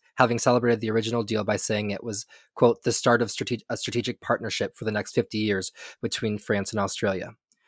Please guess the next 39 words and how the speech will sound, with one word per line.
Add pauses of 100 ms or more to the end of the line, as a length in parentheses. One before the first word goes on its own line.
(140)
It
is
unclear
how
this
will
continue
to
unfold
diplomatically.
However, (300)
it
has
given
us
a
glimpse
into
what
our
relationship
with
the
Macron (160)
administration
may
look
like (160)
as
he
runs
for
re-election
in
France
over
the
next
year